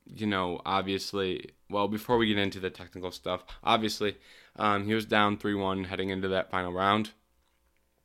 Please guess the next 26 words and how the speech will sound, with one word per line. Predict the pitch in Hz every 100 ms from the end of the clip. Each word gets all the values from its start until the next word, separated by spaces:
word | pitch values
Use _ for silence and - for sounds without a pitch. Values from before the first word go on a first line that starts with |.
| _ - -
And | 113 110 104 104 101 95 - _ - -
as | 101
long | 107 104
as | 98 - -
Izzy | 107 104 104 -
survived | - 104 98 95 95 95 87 - -
that | 87 -
final | 92 90 87
round, | 90 107 131 131 - -
he | - 117
was | 113 107
going | - 101 98 98 95
to | - 101
win | 98 101 98
that | 95 -
fight. | - 90 95 - _ - _
But, | - 104 98 92 - - _ _
uh, | - 92 95
with | -
about | 101 90 -
three | 110
minutes | 107 101 78 -
left, | 95 95
Alex | 85 98 -
Pereira | - 95 92
caught, | 92 98 95 90